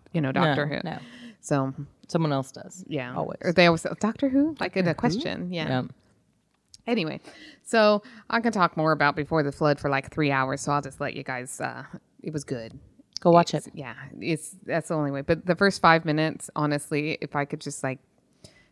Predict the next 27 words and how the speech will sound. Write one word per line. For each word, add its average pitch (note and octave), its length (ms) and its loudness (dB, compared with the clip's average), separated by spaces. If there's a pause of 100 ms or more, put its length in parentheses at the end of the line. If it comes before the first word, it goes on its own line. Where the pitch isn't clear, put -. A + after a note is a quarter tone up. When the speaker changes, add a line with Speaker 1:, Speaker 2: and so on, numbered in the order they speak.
(140)
Speaker 1:
watch C#3 240 0
it D#3 120 -2
every C#3 300 0 (320)
day C3 400 -8 (100)
just F3 160 0
to E3 60 2
Speaker 2:
Mm-hmm. E3 60 0
Speaker 1:
get D#3+ 120 0
a D3 40 -6
little C#3+ 180 -2
boost, - 580 -2
I F3 80 -8
probably C3+ 300 -2
would. C3 340 -4 (760)
Speaker 2:
Sure. E3+ 160 -2
Speaker 1:
But F#3+ 80 -4 (420)
Speaker 2:
Sounds B3+ 160 6
Speaker 1:
anyway. C4 140 6
Speaker 2:
like B3 60 -2
good D#3+ 200 6
making C#3+ 320 4
up, D3+ 160 2 (100)
like, E3 360 6
putting E3+ 180 4
on D#3 100 6
your D3 100 2
makeup D3+ 360 2